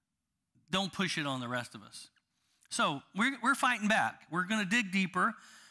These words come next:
We're gonna, we're gonna try to push back against the culture that's pushing against us. We're gonna try to reach down. We are reaching down all the way into the children. Your children,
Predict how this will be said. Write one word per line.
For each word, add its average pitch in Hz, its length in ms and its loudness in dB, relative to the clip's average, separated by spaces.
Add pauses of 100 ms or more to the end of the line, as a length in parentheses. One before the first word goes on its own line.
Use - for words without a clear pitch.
(140)
We're 160 100 -2
gonna, 170 380 0
we're 165 100 0
gonna 185 120 0
try 202 200 0
to 165 120 0 (140)
push 233 200 -2
back 208 240 0
against 190 240 -2
the 175 100 -2
culture 208 460 0
that's 151 180 -2
pushing 202 520 0 (360)
against 165 540 0
us. 170 540 2 (260)
We're 175 80 -2
gonna 202 140 0
try 202 260 0
to 175 80 2
reach 190 300 0
down. 190 440 2
We 165 120 2
are 220 140 4
reaching 185 320 2
down 170 220 2
all 180 120 0
the 214 60 0
way 220 100 2
into 202 120 0
the 180 60 -4
children. 208 380 0
Your 190 120 -2
children, 202 540 -2